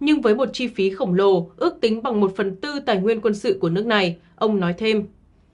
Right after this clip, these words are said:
Nga sắp hết quân cùng tên lửa tiên tiến và sẽ không bao giờ có thể tiếp quản phần còn lại của Ukraine. Ông phát biểu khi Bộ trưởng Quốc phòng Anh Ben Wallace thông báo Vương quốc Anh đã mua hơn hai mươi khẩu súng tầm xa M một linh chín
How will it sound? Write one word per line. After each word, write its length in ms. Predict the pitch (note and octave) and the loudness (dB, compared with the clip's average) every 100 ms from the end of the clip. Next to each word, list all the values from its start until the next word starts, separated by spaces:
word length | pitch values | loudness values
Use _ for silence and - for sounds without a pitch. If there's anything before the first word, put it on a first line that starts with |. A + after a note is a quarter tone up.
| _ | _
Nga 200 | C#4+ D#4 D4+ | 0 0 0
sắp 80 | F4+ | -2
hết 140 | F4+ F#4 | -2 -2
quân 220 | D#4+ C#4+ C4 | -2 -2 -2
cùng 180 | G#3 F3 | -2 0
tên 160 | A3+ A3 | 0 2
lửa 120 | F3+ | 0
tiên 260 | E3 G#3+ | 0 -2
tiến 240 | G#3 F#3 A#3 | 2 0 2
và 160 | C4+ | -2
sẽ 220 | A#3+ - D4 | -2 -6 -4
không 180 | E4+ | -2
bao 140 | D4+ C#4+ | -2 -2
giờ 240 | - G3+ E3+ | 0 0 0
có 180 | F#3 G3 | -2 -2
thể 200 | C#4+ D#3+ | -2 -2
tiếp 120 | C#4 D#4 | -6 -6
quản 200 | - G3+ E3 | -2 -2 -2
phần 180 | F#3+ E3+ | -4 -2
còn 200 | E3+ E3 | -4 -2
lại 180 | F3 F3+ | -4 -4
của 80 | - | -4
Ukraine. 580 | E3+ F3 F#3 F#3 F#3 F#3 - _ _ _ _ _ _ | -4 -4 -6 -4 -4 -4 -10 _ _ _ _ _ _
Ông 220 | - C#4 | -2 -2
phát 160 | D#4 D#4 | -2 -2
biểu 200 | C4 F#3 | 0 0
khi 140 | E3+ | 0
Bộ 180 | A#3 A3+ | 0 0
trưởng 220 | - G#3+ E3 | 0 -2 0
Quốc 120 | C4 | -2
phòng 160 | B3 F#3+ | -2 -4
Anh 280 | A3 A#3 G#3+ | -2 -2 -4
Ben 180 | A3+ | -4
Wallace 380 | A3 G#3 A#3+ D#4 - | -2 0 0 -4 -6
thông 180 | B3+ | -4
báo 320 | G#3+ E3+ G3 - - - | 0 0 0 -6 -20 -4
Vương 180 | D4+ D#4 | 0 2
quốc 140 | F#4 | 0
Anh 220 | E4 B3+ | -2 -4
đã 120 | A#3+ C4 | -2 -2
mua 240 | C4+ C4+ | -2 -2
hơn 260 | A#3 C4+ A#3+ | 0 -4 -4
hai 160 | C4+ | -6
mươi 160 | B3+ B3 | -2 -2
khẩu 180 | - E3+ | 0 -2
súng 240 | E3+ F#3+ | -2 -4
tầm 140 | G#3+ F3+ | -4 -4
xa 260 | - G#3 | -2 0
M 80 | G#3 | 0
một 320 | F#3+ F3+ E3 | 0 -2 -2
linh 160 | G3+ G#3 | -2 -2
chín 280 | G#3 F#3+ | -2 -2